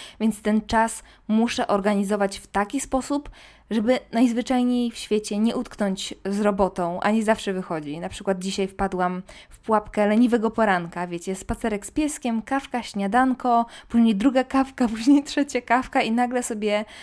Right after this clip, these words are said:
e, uświadomiłam, że jest godzina dwunasta. E, i to w moim planie dnia oznacza, że będę siedziała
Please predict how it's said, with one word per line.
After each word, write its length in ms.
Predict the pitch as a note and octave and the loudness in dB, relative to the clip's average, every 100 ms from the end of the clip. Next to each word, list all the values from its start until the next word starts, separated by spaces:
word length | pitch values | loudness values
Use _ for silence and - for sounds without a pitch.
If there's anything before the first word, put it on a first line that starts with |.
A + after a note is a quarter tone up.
| - - | -14 0
e, 180 | G3 G3 | 2 2
uświadomiłam, 600 | G#3 A3 G#3+ A3 A3+ G#3 | 0 0 2 4 2 2
że 80 | |
jest 120 | G#3 G3+ | -2 -2
godzina 340 | G#3+ G3 G#3+ | -2 0 0
dwunasta. 720 | G3+ A#3 G#3+ F#3+ - E3 F#3 - - - - - | 2 4 2 0 2 2 0 -8 -20 -20 -18 -2
E, 140 | F#3+ | -2
i 140 | - G#3+ | 0 2
to 160 | B3+ | 4
w 40 | B3 | 6
moim 260 | A#3+ A#3 | 4 4
planie 320 | A3 A3 A3+ | 2 2 0
dnia 320 | G3+ F#3+ F#3 G#3 | 0 -2 0 -2
oznacza, 400 | F#3+ F3 F3 G3 | -2 -2 -2 -2
że 140 | F#3+ | -2
będę 340 | F3+ F3+ F3+ | -2 -2 -4
siedziała 680 | G3 G#3 G3+ F3 F3 F3 F#3 | -4 -4 -2 0 0 -2 -4